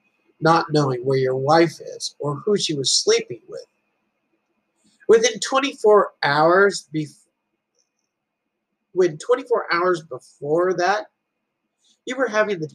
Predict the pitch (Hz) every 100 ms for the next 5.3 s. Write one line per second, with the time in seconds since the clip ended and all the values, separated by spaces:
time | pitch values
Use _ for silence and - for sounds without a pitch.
0 | - 185 196 202 196 - 156 139 135 131
1 | 127 123 151 170 123 _ _ _ _ _
2 | _ _ _ _ _ _ - 143 139 190
3 | 202 156 180 151 135 117 117 123 180 175
4 | 185 165 160 175 156 143 - 113 - 113
5 | 110 107